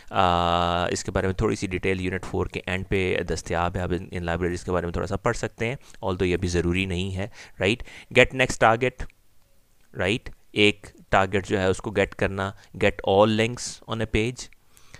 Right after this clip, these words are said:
फिर ये यूनियन का काम, क्रॉल वेब, उसके बाद add to index, lookup और add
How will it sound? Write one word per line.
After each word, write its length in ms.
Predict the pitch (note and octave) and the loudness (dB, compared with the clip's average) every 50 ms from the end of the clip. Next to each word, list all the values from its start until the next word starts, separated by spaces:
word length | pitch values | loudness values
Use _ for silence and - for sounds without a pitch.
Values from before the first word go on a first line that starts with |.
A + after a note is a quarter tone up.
| - - _ - - - | -20 -20 _ -6 0 2
फिर 100 | A2+ G#2+ | 2 4
ये 140 | G2+ G#2+ | 4 4
यूनियन 400 | G2+ F2+ F#2+ F#2+ G#2 G#2+ A2+ A#2 | 2 2 2 0 0 0 0 0
का 100 | A2+ B2 | 0 -2
काम, 360 | A2+ - A#2+ A#2+ C3 C#3+ D3 - - - - - _ _ _ _ - - - - | -2 -2 -2 -2 -2 -4 -6 -10 -16 -20 -20 -20 _ _ _ _ -20 -18 -6 0
क्रॉल 300 | A2+ G2+ F#2+ G2+ A2 G#2+ | 2 4 6 6 6 6
वेब, 260 | A2 A2+ C#3+ D3 D3 - - - - - - _ _ _ _ _ - _ _ _ _ _ _ - - - - | 4 4 4 2 -2 -8 -16 -18 -18 -20 -20 _ _ _ _ _ -20 _ _ _ _ _ _ -20 -20 -10 -6
उसके 260 | A#2+ G#2+ - - A2 | -4 -4 -2 0 0
बाद 280 | G2+ G2+ F#2+ F#2+ F#2+ - - - | 2 4 2 2 0 0 0 4
add 200 | G2+ G2 G2+ G#2 - - A#2+ | 4 6 4 4 2 0 -2
to 60 | - - - | -2 -2 -2
index, 460 | F#2 F2+ F2+ G2+ C#3 F#3 - - - - - - - - - _ _ _ _ _ _ - | -4 -4 -2 -2 -2 -2 -2 -6 -8 -10 -10 -14 -18 -20 -20 _ _ _ _ _ _ -8
lookup 480 | - F2+ F#2 F#2 - - D3 - - - - | -2 0 0 2 2 2 0 0 -2 -2 -2
और 140 | A2+ G#2+ - - | -2 0 2 4
add 240 | G2+ G2 G2 G2 - | 6 6 6 4 2